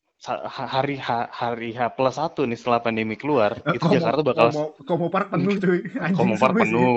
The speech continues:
Speaker 1: gitu kan.
Speaker 2: Hmm.
Speaker 1: Jakarta penuh gitu,
Speaker 2: Oh.
Speaker 1: anjing tuh fix,
Speaker 2: Anjing,
Speaker 1: fix
Speaker 2: orang-orang
Speaker 1: orang.
Speaker 2: anjing, oh, anjing
Speaker 1: Heeh.
Speaker 2: semua gitu. Brengsek.
Speaker 1: Iya, bener, semua. Lu.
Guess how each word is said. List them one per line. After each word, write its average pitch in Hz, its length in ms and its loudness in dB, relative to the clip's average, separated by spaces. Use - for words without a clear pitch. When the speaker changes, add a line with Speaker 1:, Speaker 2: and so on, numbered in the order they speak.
Speaker 1:
gitu 113 220 0
kan. 127 260 0
Speaker 2:
Hmm. 123 140 -8
Speaker 1:
Jakarta 110 320 0
penuh 127 380 0
gitu, 107 180 -2
Speaker 2:
Oh. 104 140 0
Speaker 1:
anjing 117 220 -8
tuh 135 100 0
fix, 147 140 2
Speaker 2:
Anjing, 165 260 2
Speaker 1:
fix 143 80 -4
Speaker 2:
orang-orang 123 460 0
Speaker 1:
orang. 131 160 -2
Speaker 2:
anjing, 165 340 -4
oh, 123 240 -6
anjing 143 300 -4
Speaker 1:
Heeh. 139 100 0
Speaker 2:
semua 170 220 -2
gitu. 156 140 -4
Brengsek. 101 320 -12
Speaker 1:
Iya, 175 320 -4
bener, 104 320 -8
semua. 101 300 -14
Lu. 151 240 0